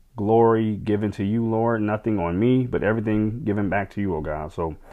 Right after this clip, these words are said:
we put nothing and no one above you, and we say these things in your Son, Jesus Christ's name we pray. Hallelujah. Amen.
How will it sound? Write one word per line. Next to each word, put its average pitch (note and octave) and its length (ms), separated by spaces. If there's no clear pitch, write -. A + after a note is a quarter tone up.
we F#2 80
put G2 160
nothing A2+ 300
and A#2+ 80
no A#2+ 80
one B2 100
above G2 320
you, F2+ 140
and F2+ 80
we F#2 80
say G2+ 160
these G2 140
things F#2+ 280
in F2 100
your F#2+ 140
Son, D#2+ 500
Jesus F#2+ 380
Christ's F#2 400
name F#2 200
we F#2+ 100
pray. D#2 320
Hallelujah. F#2 580
Amen. - 580